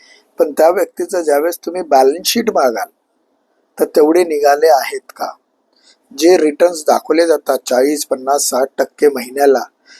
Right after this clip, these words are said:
एवढे रिटर्न्स असते, तर मी स्वतः आज चोवीस वर्ष झाले मार्केटमध्ये कार्यरत आहे.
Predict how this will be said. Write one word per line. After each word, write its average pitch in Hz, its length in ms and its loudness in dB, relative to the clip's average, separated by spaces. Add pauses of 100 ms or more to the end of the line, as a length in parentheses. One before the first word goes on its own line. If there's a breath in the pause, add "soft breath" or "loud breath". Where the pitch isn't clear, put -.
(200 soft breath)
एवढे 147 300 4
रिटर्न्स 180 440 -4
असते, - 400 -8
तर - 320 -14
मी 139 460 -6
स्वतः - 380 -2
आज - 320 -2 (100)
चोवीस 147 380 0
वर्ष - 240 -4
झाले 123 460 -6 (1040)
मार्केटमध्ये 127 580 -2
कार्यरत 120 540 -6
आहे. - 400 -10